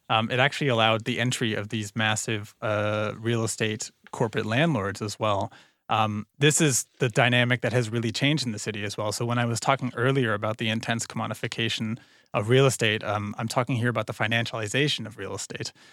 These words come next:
So real estate itself is a financial product now. So the landlords in Berlin are unique in the sense that they are mass landlords. They are owned by asset companies that,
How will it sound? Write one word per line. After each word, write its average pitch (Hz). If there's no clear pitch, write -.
So 117
real 135
estate 127
itself 107
is 123
a 120
financial 113
product 135
now. 95
So 135
the 127
landlords 151
in 139
Berlin 127
are 123
unique 123
in 123
the 117
sense 110
that 107
they 123
are 117
mass 120
landlords. 127
They 113
are 110
owned 113
by 110
asset 123
companies 117
that, 107